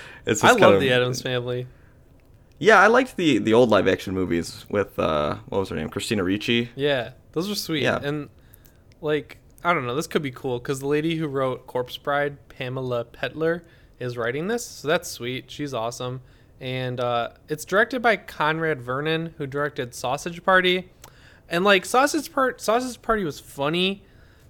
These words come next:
Speaker 2: but it was a movie I wanted to see once, and then, like, I was, I was done.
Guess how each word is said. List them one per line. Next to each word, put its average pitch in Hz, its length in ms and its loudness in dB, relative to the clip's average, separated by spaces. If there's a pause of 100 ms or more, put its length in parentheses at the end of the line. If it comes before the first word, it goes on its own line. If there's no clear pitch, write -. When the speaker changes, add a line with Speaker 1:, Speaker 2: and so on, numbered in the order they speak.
Speaker 2:
but 156 80 4
it 160 40 6
was 156 120 2
a 151 40 0
movie 190 280 2
I 202 40 6
wanted 180 280 2
to 151 60 -6
see 151 200 -6
once, 127 540 -4 (160)
and 135 120 -4
then, 127 220 -2
like, 113 240 -2
I 120 120 -4
was, 120 280 -6
I 156 100 -4
was 165 140 -4
done. 117 300 -8